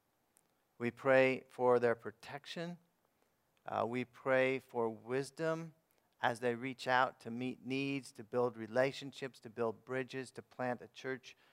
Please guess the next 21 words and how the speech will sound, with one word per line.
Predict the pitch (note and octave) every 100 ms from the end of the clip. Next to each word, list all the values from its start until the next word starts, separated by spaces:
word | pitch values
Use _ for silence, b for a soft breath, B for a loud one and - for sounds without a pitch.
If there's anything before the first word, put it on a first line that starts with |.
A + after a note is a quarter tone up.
| b b
in | C#3
the | C#3+ F#2
area | B2+ B2+ A#2+
that | A#2+ A#2
they're | A2+ A2 A2+
in. | B2 C#3 D3+ _ _ _ _ _ _ -
We | B2
pray, | - - B2+ B2+
God, | B2 B2 B2+ A#2
that, | A2+ G#2 _ _ _ _ -
uh, | - F#2 D2+
you | B2+ A#2+ B2 _ _ _ _ _ _ _ _ _ _ _ _ _
give | C#3+ D3 B2+
them | C3+ C3 B2 - _ _ _ _ _ _ _ _ _ _ _ _ _ -
the | A#2+
wisdom, | A#2 C#3+ D3+ D3 D3 D3 D3+ - _ _ _ -
uh, | - - -
and | B2+ B2+
that | B2 A2+ - _ - B2
the | B2+ B2 A#2 - _ _ -
authorities, | B2 - C#3+ C#3 C#3 C#3 C3 -